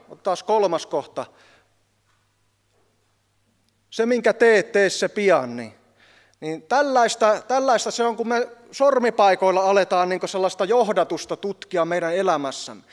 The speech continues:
Jeesus tiesi heti, että, että, ä, on kirjoitettu niinku tämä Jumalan koko ilmoitus, että "älä kiusaa Herraa sinun Jumalaasi".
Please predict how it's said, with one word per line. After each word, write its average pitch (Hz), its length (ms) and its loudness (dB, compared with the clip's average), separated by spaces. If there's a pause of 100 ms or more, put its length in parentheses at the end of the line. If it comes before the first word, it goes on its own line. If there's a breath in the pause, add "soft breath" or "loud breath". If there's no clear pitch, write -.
(260 loud breath)
Jeesus 247 580 0
tiesi 226 480 -2
heti, 226 380 -2
että, 175 360 -2 (340 loud breath)
että, 180 240 -4
ä, 190 300 -6
on 240 360 0
kirjoitettu 240 760 -2
niinku 214 200 -6
tämä 233 280 0
Jumalan 220 640 2
koko 208 300 0
ilmoitus, 170 640 -2
että 165 180 -8
"älä 185 260 2
kiusaa 208 720 2
Herraa 170 480 0
sinun 151 320 -8
Jumalaasi". 135 720 -6